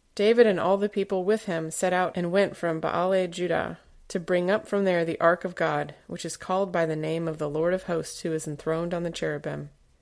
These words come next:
They carried the ark of God on a new cart and brought it out of the house of Abinadab, which was on the hill.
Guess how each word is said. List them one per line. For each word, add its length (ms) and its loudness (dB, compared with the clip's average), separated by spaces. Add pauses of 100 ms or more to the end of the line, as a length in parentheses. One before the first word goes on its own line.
(300)
They 100 -2
carried 340 8
the 140 2
ark 240 4
of 100 -6
God 320 2
on 120 0
a 60 -2
new 220 0
cart 420 -4 (160)
and 140 -4
brought 240 2
it 80 2
out 240 2
of 100 -4
the 140 -4
house 220 -2
of 100 -2
Abinadab, 680 -4 (480)
which 140 -6
was 100 -2
on 180 2
the 60 -4
hill. 300 -4